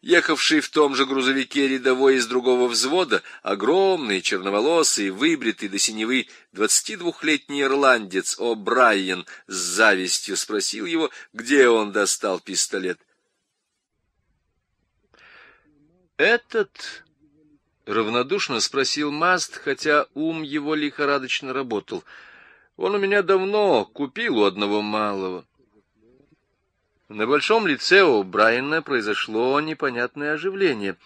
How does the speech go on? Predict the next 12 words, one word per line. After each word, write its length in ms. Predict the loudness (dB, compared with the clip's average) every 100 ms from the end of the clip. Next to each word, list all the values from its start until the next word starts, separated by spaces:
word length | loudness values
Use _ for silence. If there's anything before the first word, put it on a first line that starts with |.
| _ _ -6
Он 240 | -4 0
наморщил 540 | 0 2 0 0 -2
широкий 560 | -2 0 2 0 0 -2
лоб, 400 | 0 0 0 -4 -18
облизнул 580 | -12 -6 -4 -4 -4 -6
губы, 380 | -4 -4 -2 -4 _ _ _ _ _ _ -6
потом, 420 | -4 2 2 2
не 80 | 0
снимая 460 | -2 -2 2 2
локтей 460 | 2 -2 0 2 2
с 120 | 0
колен, 520 | -2 0 2 0 -2